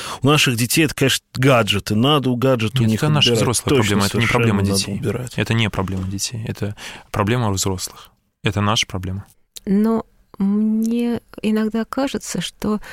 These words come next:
Speaker 3: наша самая большая проблема, что мы хотим совместить внутри себя несовместимые вещи. Мы хотим быть христианами, которые по определению другие, не такие, как все. И, с другой стороны, мы хотим быть такими, как все, и жить по тем законам, по которым живут все остальные.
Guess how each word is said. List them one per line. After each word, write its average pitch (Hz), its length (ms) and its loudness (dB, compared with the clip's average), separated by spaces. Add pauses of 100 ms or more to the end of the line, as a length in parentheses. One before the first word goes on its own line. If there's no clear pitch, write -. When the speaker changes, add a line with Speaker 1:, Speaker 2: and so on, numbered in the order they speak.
(200)
Speaker 3:
наша 202 300 0
самая 208 300 0
большая 208 440 -2
проблема, 196 560 -2
что - 240 -8
мы 214 160 0
хотим 208 320 -4
совместить 190 720 -2
внутри 190 320 -2
себя 190 300 -2
несовместимые 190 800 0
вещи. 175 300 -2
Мы 170 100 0
хотим 190 480 -2
быть 190 180 0
христианами, 240 680 0
которые 190 500 -2
по 185 220 -4
определению 190 680 0
другие, 170 680 0 (340)
не 196 100 4
такие, 202 400 2
как 175 240 -2
все. 131 420 -4 (460)
И, 208 120 2
с 190 40 0
другой 226 280 0
стороны, 202 340 2
мы 185 100 2
хотим 220 380 2
быть 233 160 0
такими, 233 340 4
как 226 220 2
все, - 300 0 (100)
и 165 80 4
жить 214 180 2
по 202 160 2
тем 233 240 4
законам, 220 540 4
по - 120 -4
которым 247 440 2
живут 208 320 0
все - 180 0
остальные. 202 680 2